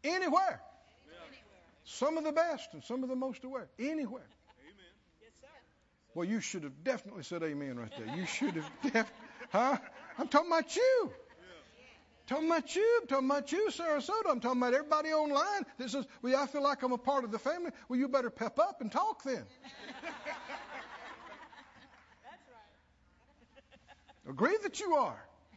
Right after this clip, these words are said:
Confess that you are. Why? Gotta give the Lord something to work with. Give him something to bless, something to,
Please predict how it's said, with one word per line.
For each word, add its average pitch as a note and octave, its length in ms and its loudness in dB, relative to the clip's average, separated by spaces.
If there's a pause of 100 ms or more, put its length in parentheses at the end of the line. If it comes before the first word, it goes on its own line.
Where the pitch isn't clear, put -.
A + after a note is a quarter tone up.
(540)
Confess B3+ 540 0
that E4 260 -6
you D#4+ 120 4
are. A#3 100 2
Why? C4+ 200 2 (160)
Gotta B3+ 160 0
give C4 180 0
the C4 100 2
Lord C4+ 200 4
something A#3 280 -4
to E3+ 60 -2
work B3 280 0
with. D3 160 -10 (1120)
Give C4 180 0
him D4 180 2
something D4+ 440 0
to A#3+ 60 2
bless, A#3 420 2
something A#3+ 360 -4
to, G3 120 -6